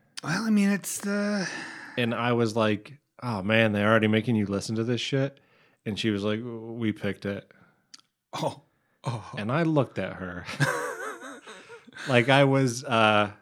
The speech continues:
Speaker 2: the B T K killer.
Speaker 1: <laughs>
Speaker 2: And the B T K killer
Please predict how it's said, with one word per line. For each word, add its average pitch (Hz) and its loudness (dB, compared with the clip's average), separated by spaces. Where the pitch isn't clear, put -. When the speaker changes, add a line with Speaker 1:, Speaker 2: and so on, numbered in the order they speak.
Speaker 2:
the 113 0
B 123 4
T 143 6
K 123 6
killer. 107 4
Speaker 1:
<laughs> - -2
Speaker 2:
And 123 6
the 113 6
B 131 8
T 139 6
K 131 4
killer 107 4